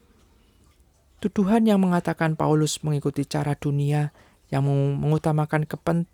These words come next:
keuntungan dan kemenangan pribadi. Bagaimanakah sikap Paulus dalam menghadapi fitnah? Tentu saja fitnah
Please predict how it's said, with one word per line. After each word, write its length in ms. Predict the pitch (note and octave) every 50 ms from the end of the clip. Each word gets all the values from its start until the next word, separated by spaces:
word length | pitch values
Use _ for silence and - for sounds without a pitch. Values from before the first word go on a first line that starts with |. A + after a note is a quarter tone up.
| - - -
keuntungan 720 | - F3+ D#3+ G3 G3+ G3+ - G#3 G3+ G3+ G3+ G3 G3 F#3
dan 160 | E3 D3 C3+
kemenangan 640 | - - D#3+ D#3+ E3 E3 E3 D#3+ D#3+ D#3+ D#3+ D#3 -
pribadi. 640 | - D#3+ D#3 - - C#3+ B2 B2 - - - A#2+ A#2+ - - - _ _ _ _ _ _ _ _ _ _ _ _ _ _ _ _ _ _ _ - - _ _ _ _ _ _ _ _ _ _ _ _ _ - _ _ _ _ _ _ _ _ - - _ _ _ _ - - _ -
Bagaimanakah 560 | C3+ - - C3+ B2+ B2+ B2 C3 - B2+ B2
sikap 320 | - D3 - C3+ B2+ -
Paulus 400 | B2 A#2+ B2+ C3+ C3+ C3+ - -
dalam 240 | - B2 A#2 A#2 A2+
menghadapi 400 | A#2 A#2 A2 A2+ A2+ A#2+ - -
fitnah? 480 | A#2+ - - - - - C3+ C3+ D#3 E3+ - _ _ _ _ _ _ _ _ _ _ _ _ _ _ _ _ _ _ _ _ _ _ _ _ _ _ _ _ _ - _ _
Tentu 240 | - C3+ B2+ - B2
saja 420 | - D3+ - - - - D3 D3 D3+ -
fitnah 320 | - C#3 - C3+ A#2+ -